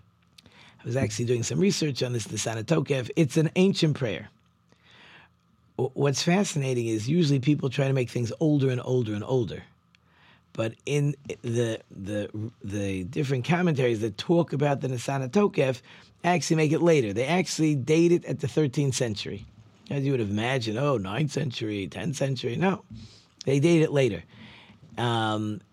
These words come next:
and the, again, there's different versions to the story, but the basic story that's been accepted and passed on is about, uh, Rabbi Amnon. Now, this I did not know till I did my research. It seems the story takes place in Israel.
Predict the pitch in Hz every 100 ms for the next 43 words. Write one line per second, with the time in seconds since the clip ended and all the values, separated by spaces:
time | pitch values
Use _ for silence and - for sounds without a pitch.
0 | - 113 113 110 117 120 120 117 - 139
1 | 143 139 123 117 127 135 139 135 127 151
2 | 143 131 120 - 104 - 165 180 170 147
3 | 123 139 139 120 151 170 139 151 - -
4 | 160 156 139 117 139 117 - 151 123 131
5 | 113 131 135 135 - 185 151 139 139 -
6 | - - _ _ _ _ - 123 123 131
7 | 131 131 127 - 110 - 120 117 117 143
8 | 143 117 85 87 _ _ _ _ _ _
9 | _ 113 113 156 160 131 120 131 170 -
10 | 123 113 131 - 110 101 104 98 113 151
11 | - 156 143 117 - 196 180 139 - 143
12 | - 165 151 147 127 - 127 120 127 135
13 | 107 90 -